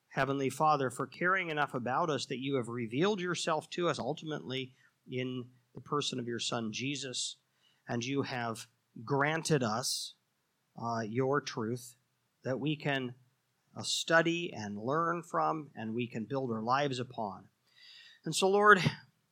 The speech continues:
we say no to the temptation of burying our heads in the sand, closing our eyes, and acting like we're not in a spiritual battle. We accept by faith that we are,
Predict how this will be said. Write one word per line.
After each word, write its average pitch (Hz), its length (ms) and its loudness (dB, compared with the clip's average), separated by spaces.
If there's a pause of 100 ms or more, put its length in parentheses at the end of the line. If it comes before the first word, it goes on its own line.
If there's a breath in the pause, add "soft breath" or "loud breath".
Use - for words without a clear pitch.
(760)
we 180 600 0 (880 loud breath)
say 160 280 2
no 156 420 6
to - 140 -2
the 143 160 2
temptation 156 720 -2
of 135 100 -4
burying 147 300 -2
our 135 120 0
heads 143 240 0
in 151 80 -10
the 143 80 -4
sand, 143 560 -4 (240 soft breath)
closing 139 300 -4
our 131 140 4
eyes, 131 300 2
and 127 80 -4
acting 127 280 -4
like 123 240 -2
we're 123 80 -4
not 151 220 4
in 156 100 -4
a 143 40 -8
spiritual 139 460 -8
battle. 123 300 -2
We 135 140 -2
accept 131 400 -6
by 131 160 -4
faith 131 380 -6
that - 140 -10
we 135 140 -2
are, 120 260 -2